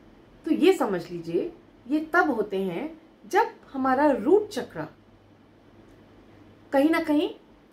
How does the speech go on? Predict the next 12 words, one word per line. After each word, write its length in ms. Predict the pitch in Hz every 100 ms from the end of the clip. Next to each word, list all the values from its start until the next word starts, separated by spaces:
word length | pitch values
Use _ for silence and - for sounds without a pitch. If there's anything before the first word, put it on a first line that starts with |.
| _ _ 208
वहाँ 280 | 226 302
पे 120 | 311 269
कुछ 280 | 269 -
ना 60 | 247
कुछ 180 | 262 254
कमजोरी 520 | 240 214 190 208 190
होती 300 | 165 151 160
है, 300 | 160 - - - _ - _ - -
कोई 120 | 233
कमी 340 | 233 269 262 240
होती 420 | 180 165 170 156
है। 200 | 156